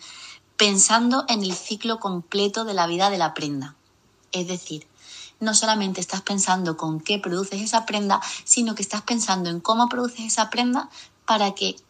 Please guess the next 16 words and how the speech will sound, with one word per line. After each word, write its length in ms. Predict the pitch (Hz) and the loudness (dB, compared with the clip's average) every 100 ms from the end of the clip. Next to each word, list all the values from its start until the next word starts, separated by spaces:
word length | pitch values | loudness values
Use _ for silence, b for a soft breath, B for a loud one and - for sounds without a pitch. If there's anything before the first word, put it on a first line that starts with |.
| _ _ - | _ _ -2
el 320 | 196 185 180 | 2 2 2
día 180 | 196 247 | 2 2
de 80 | 233 | 2
mañana, 460 | 208 196 202 240 | 0 -2 0 2
cuando 440 | 240 202 180 170 - | 4 2 2 -2 -4
su 460 | - - 196 180 180 | -6 -4 -2 -2 -4
ciclo 320 | - 226 240 | -4 -2 0
vital 380 | 233 208 202 196 | 0 0 0 0
haya 200 | 190 208 | -2 -2
sido, 500 | - 208 185 170 170 170 - | -2 0 -2 -2 -4 -8 -8
mm, 180 | 175 165 | -8 -6
terminado, 600 | 170 165 165 214 220 339 B B B B _ | -6 -4 4 4 4 -6 B B B B _
pueda 280 | - 240 240 | 0 2 2
reciclarse 560 | 233 208 202 202 196 190 | 0 -4 -4 -4 -2 -2
sin 180 | 185 175 | -2 -2
problema. 480 | 170 160 156 151 | -2 0 0 -2